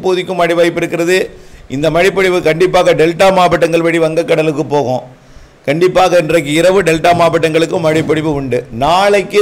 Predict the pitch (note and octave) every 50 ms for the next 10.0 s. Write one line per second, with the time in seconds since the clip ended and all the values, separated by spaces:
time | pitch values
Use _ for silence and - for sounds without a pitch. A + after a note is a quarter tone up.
0 | G3+ G#3 E3 D#3+ E3+ F#3 G3 G3+ G3+ G3 F#3+ G3+ F#3+ - G3 F#3+ F#3 F3+ F3 E3
1 | D3+ F#3 F#3 F#3+ F#3+ D3 D#3+ E3+ E3+ D#3 F#3+ F#3+ F#3 F#3 F#3 F3+ F#3 F3 F#3 F3+
2 | F3+ F3+ E3+ D#3 - E3 E3+ F3 F3 - - - - - - - - - - B2
3 | C#3+ D#3+ F3+ F3+ F#3 F#3 F3+ F3+ F3+ D#3+ F3 F#3 F#3+ G3 F3 D#3+ D#3 E3+ E3+ F3
4 | F3 F3 F3 F3 F#3 F#3+ F#3 E3 D#3+ F3 F#3 F3 F3 F3 F3 F3 D#3+ E3+ D#3 D#3+
5 | E3+ F#3 F#3+ F3 E3+ D#3+ C#3+ D#3+ F3+ F3+ F3 F3+ E3 F#3+ F#3 - D#3 E3 E3+ F3+
6 | F#3 E3+ D#3+ E3+ F3 F3 F3+ F3 E3 D#3+ E3 F3 F3 F3 E3+ E3+ E3 E3 E3 D#3
7 | D#3+ D3+ D3+ D3+ D3 D#3 D#3 C#3 B2 D#3+ D3+ D3+ D3+ - - - - - - -
8 | - - B2+ C#3+ D#3 E3 F#3 G3 F#3+ G3 F#3 C3 - D#3+ E3 D#3 - F3 F#3 F#3
9 | F3 F3+ F3 - - D#3+ D#3+ C#3 D#3+ E3 D#3 D3+ D#3 D#3+ D#3+ D#3+ E3 E3 D#3+ F3